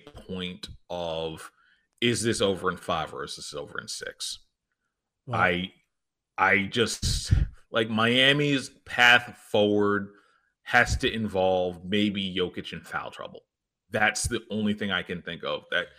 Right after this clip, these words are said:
Speaker 1: that's the way forward. It, it's gotta be, okay, get to the rim, get Jokic in foul trouble. But the problem is, Jokic is kind of the master defending without fouling.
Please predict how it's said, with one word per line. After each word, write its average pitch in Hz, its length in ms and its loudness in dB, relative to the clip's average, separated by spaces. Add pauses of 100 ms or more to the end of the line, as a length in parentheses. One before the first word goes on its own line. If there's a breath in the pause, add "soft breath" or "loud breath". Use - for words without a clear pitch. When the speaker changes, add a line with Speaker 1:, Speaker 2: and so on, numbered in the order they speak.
(500 soft breath)
Speaker 1:
that's 107 240 2
the 123 120 0
way 95 200 0
forward. - 420 -8 (180)
It, 107 220 -4
it's 135 200 -4
gotta 123 320 4
be, 101 400 -4
okay, 90 580 -6
get 104 180 -4
to 117 100 -8
the 107 120 0
rim, 87 440 -6 (480)
get 117 240 -6
Jokic 104 400 -2
in 95 120 -6
foul 80 300 -2
trouble. - 420 -12
But 85 240 -6
the - 60 -12
problem 107 500 2
is, 117 380 -2 (420)
Jokic 214 380 2
is 269 100 -2
kind 226 300 0
of 165 80 -6
the 131 60 -6
master 135 440 8
defending 120 480 -4
without 101 320 2
fouling. 92 460 -6